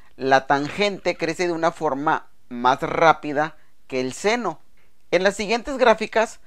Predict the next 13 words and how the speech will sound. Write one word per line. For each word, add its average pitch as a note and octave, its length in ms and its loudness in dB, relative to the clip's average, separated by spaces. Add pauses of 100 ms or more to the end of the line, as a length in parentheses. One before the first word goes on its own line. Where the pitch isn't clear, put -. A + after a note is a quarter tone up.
(240)
se - 180 2
ha A#3+ 80 4
considerado G3+ 580 6
la A#3 120 8
medida G3 360 4
del F#3 180 4
ángulo F#3 420 6
en D#3 160 2
el D3+ 140 2
eje E3 420 2 (220)
X. - 480 0 (100)
Aquí C3+ 300 -6
viene F3+ 480 0